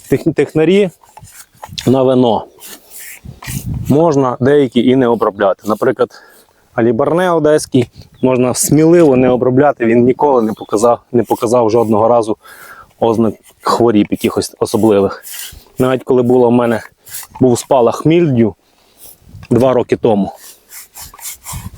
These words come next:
на ньому не було. Рислінг під питанням, можливо, рислінг теж оброблю.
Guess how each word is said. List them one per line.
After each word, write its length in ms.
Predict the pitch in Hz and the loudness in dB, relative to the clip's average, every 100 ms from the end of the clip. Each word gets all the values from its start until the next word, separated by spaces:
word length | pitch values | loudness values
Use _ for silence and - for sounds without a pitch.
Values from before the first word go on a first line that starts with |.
| - | -2
на 100 | 117 | 0
ньому 260 | 175 202 | 2 2
не 100 | 123 | 2
було. 420 | 104 113 117 139 - _ - - - - - - - - _ _ _ _ - | 2 2 2 0 -4 _ -20 -20 -20 -20 -20 -20 -18 -20 _ _ _ _ -2
Рислінг 500 | 135 180 - 107 - | 0 0 -2 -4 -4
під 140 | - | -4
питанням, 480 | 120 - 131 113 101 | -4 -2 -2 0 -2
можливо, 400 | 107 123 143 127 | 0 0 2 2
рислінг 300 | 135 120 104 | 0 -2 -4
теж 240 | 127 - | -4 -4
оброблю. 380 | 113 107 101 | -2 -2 -2